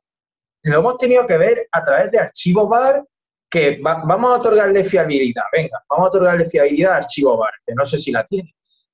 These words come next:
Eh, es una vergüenza que te tracen una, la línea bien un arquitecto, eh, al que le da X credibilidad y demuestra que es fuera de juego.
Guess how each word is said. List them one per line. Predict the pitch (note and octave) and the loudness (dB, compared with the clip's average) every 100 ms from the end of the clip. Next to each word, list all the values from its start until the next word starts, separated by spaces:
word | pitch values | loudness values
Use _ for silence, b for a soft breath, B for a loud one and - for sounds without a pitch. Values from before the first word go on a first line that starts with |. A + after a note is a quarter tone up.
| _ _ | _ _
Eh, | - B2+ B2 A#2+ - _ _ _ | 0 2 2 0 -14 _ _ _
es | C#3 | 0
una | A#3+ D#4 D#4 | 2 2 2
vergüenza | G3 C#3 - C#4 C4+ G3+ B3 E5 _ - | 2 2 2 2 0 -2 0 -2 _ -4
que | F3 | -4
te | D#3+ D3 | -2 -2
tracen | - G#3 B3 C#4+ G3+ | 0 -2 2 0 0
una, | E3 D#3 C#3+ C3+ - _ | -2 0 0 -2 -4 _
la | C3+ B2+ | -2 0
línea | G3+ C4 | 0 0
bien | A#3 C#4 F#3 | 2 0 2
un | |
arquitecto, | B2 A#2 - - A#3+ - - B2+ - A2+ | -2 -4 -4 0 0 0 0 0 -2 -4
eh, | A2 A2 | -2 -2
al | A2 | -4
que | - A#2 | -4 -2
le | |
da | A#2+ F#3 G3+ - | 0 0 0 -2
X | D3+ D#3 F#3+ | -6 -6 -4
credibilidad | G3 F#3 F#3 F#3 G#3+ B3 D4+ _ _ _ _ _ | 0 0 2 2 2 2 -4 _ _ _ _ _
y | G#3 F#3 | 0 2
demuestra | F#3 G#3+ C#4 D#4 | 2 2 2 0
que | C#4 | 0
es | C4+ | 0
fuera | C4+ C#4 | 2 2
de | G3+ - | 2 0
juego. | - C#4+ B3 B2 - | 0 0 2 -2 -6